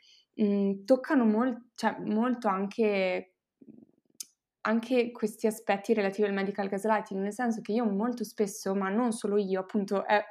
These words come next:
anche questo uno di quei temi dei quali capita di, di parlare spesso, sei talmente tanto influenzato dal <laughs> voler cercare di essere preso sul serio, che è terrificante, che dici, "Ma io come mi vesto per la visita?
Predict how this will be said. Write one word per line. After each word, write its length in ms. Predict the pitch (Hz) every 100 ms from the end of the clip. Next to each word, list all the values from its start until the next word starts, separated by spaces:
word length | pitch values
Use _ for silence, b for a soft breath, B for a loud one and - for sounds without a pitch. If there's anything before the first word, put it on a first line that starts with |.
| -
anche 240 | 240 240
questo 300 | 226 233 240
uno 80 | 208
di 100 | 202
quei 180 | 196 196
temi 260 | 214 202 196
dei 160 | 190
quali 580 | 190 190 185 185 185 185
capita 500 | 185 190 190 185 185
di, 460 | 180 180 180 180 - - - _
di 200 | - 185
parlare 500 | 185 185 190 180 180
spesso, 640 | 180 - 190 190 - 196 220 B B B B B B B _
sei 240 | - 262 247
talmente 460 | 208 202 254 269
tanto 300 | 233 202 196
influenzato 840 | 202 196 196 196 196 196 190 180 180
dal 240 | 185 185 -
<laughs> 100 | _
voler 500 | 202 262 254 247 262
cercare 600 | 247 220 208 - 208 208
di 100 | 196
essere 320 | 202 196 202 196
preso 300 | 214 214 208
sul 220 | - 180
serio, 840 | - - 202 170 170 175 185 220
che 300 | 226 175 -
è 240 | - 196 -
terrificante, 800 | 214 214 196 196 196 185 175 190
che 80 |
dici, 220 | 214 202 196
"Ma 80 | 247
io 280 | 277 226 - _
come 240 | - 277 302
mi 140 | 277
vesto 380 | 202 170 - 180
per 140 | 180
la 120 | 180
visita? 600 | 180 175 170 170 180 170